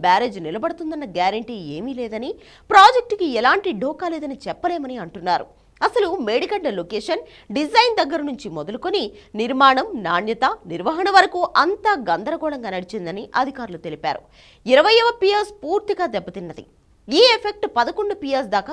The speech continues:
వ్యాపించింది. దాంతో మొత్తం పదకొండు పియర్స్ డ్యామేజ్ అయినట్లు తెలుస్తోంది. మరి మిగతా పియర్స్ బలంగా ఉన్నాయా, బలహీనంగా ఉన్నాయా అనేది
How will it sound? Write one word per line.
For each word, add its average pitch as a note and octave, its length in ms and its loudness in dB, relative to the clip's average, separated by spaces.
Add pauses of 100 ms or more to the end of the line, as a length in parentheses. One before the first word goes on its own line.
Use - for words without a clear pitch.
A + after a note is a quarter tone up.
వ్యాపించింది. F3+ 560 -6 (400)
దాంతో D4 400 4 (220)
మొత్తం C#4+ 340 0 (140)
పదకొండు G#4 380 2
పియర్స్ D4+ 420 -4
డ్యామేజ్ G#3+ 340 0
అయినట్లు G#3 280 -12
తెలుస్తోంది. F#3+ 540 -10 (320)
మరి G#4 120 6 (100)
మిగతా E4+ 240 0 (100)
పియర్స్ G#4 320 2
బలంగా E4 300 2
ఉన్నాయా, E4+ 400 2 (260)
బలహీనంగా G#4+ 640 6 (100)
ఉన్నాయా F4 300 4
అనేది E4 300 0